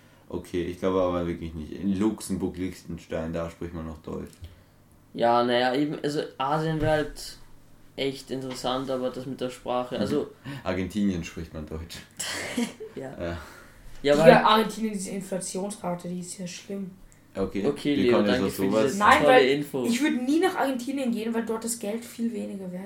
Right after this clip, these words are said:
Speaker 3: hat.
Speaker 1: Ja, dein Geld hat dort mehr Wert.
Speaker 2: Du bist so
Speaker 3: Nein.
Speaker 2: rich,
Speaker 1: Oh, du
Speaker 2: boy.
Speaker 1: bist so
Speaker 3: Nein, weil in Argentinien ist ja die Inflation gerade.
Speaker 1: Ja, das heißt, deren Währung ist nichts wert und deine ist im Vergleich viel mehr wert.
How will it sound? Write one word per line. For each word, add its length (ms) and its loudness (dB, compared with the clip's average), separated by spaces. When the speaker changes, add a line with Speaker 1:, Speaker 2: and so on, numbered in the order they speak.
Speaker 3:
hat. 120 -20
Speaker 1:
Ja, 100 -6
dein 220 -4
Geld 180 -4
hat 160 -8
dort 140 -6
mehr 240 -6
Wert. 180 -10
Speaker 2:
Du 80 -10
bist 160 -6
so 200 -2
Speaker 3:
Nein. 300 2
Speaker 2:
rich, 140 4
Speaker 1:
Oh, 80 6
du 60 4
Speaker 2:
boy. 80 2
Speaker 1:
bist 140 0
so 180 -2
Speaker 3:
Nein, 520 8
weil 240 4
in 140 0
Argentinien 380 2
ist 80 -2
ja 60 2
die 120 -2
Inflation 500 -6
gerade. 340 -4
Speaker 1:
Ja, 500 2
das 160 -6
heißt, 220 -4
deren 260 2
Währung 300 2
ist 180 -2
nichts 200 -6
wert 180 4
und 120 0
deine 200 2
ist 120 -6
im 60 -6
Vergleich 300 -2
viel 180 -4
mehr 240 0
wert. 260 -6